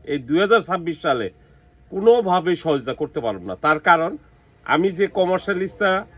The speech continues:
আমার আছে, সে একশো পার্সেন্ট নিশ্চিত করে দিছে এবার নাইনটি পার্সেন্ট আবেদন,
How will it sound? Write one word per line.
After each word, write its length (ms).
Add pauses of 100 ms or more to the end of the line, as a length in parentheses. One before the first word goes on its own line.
(160)
আমার 180 (140)
আছে, 240 (580)
সে 140 (380)
একশো 300
পার্সেন্ট 320
নিশ্চিত 320
করে 180
দিছে 160 (100)
এবার 160 (120)
নাইনটি 380
পার্সেন্ট 320 (580)
আবেদন, 300